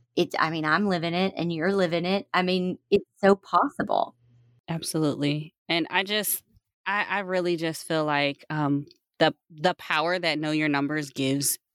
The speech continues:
Speaker 2: each and every one of us is really amazing. Like, I don't know if you felt that when you were creating it and you were like, "Yes, people are gonna be empowered," but it really is.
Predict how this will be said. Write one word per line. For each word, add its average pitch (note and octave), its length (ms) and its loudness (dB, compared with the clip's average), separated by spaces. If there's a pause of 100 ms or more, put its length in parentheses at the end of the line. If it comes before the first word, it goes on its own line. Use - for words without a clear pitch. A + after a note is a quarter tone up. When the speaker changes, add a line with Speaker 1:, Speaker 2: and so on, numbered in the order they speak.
(320)
Speaker 2:
each F3+ 200 -4
and F3 100 -2
every D#3+ 260 0
one C#3+ 260 -2
of D3+ 140 -4
us F3 260 -2 (500)
is G#3 220 0
really F3 340 0
amazing. D3+ 640 -2
Like, D3 360 -2 (380)
I F3 220 2
don't F#3+ 280 -2
know E3+ 340 0
if E3 240 -6
you F3+ 220 -2
felt F3+ 340 0
that D#3 240 0
when F3 160 0
you F#3+ 140 0
were F#3+ 120 0
creating F#3 580 -2
it D#3+ 100 -2
and D#3+ 140 0
you F3 80 0
were F3 100 0
like, - 220 -12
"Yes, F#3+ 440 -2
people G#3 280 -4
are F#3+ 100 0
gonna F#3 160 0
be E3+ 140 0
empowered," D#3+ 440 -2
but G3+ 140 -2
it F#3 80 -2
really G3+ 320 0
is. D3 340 -2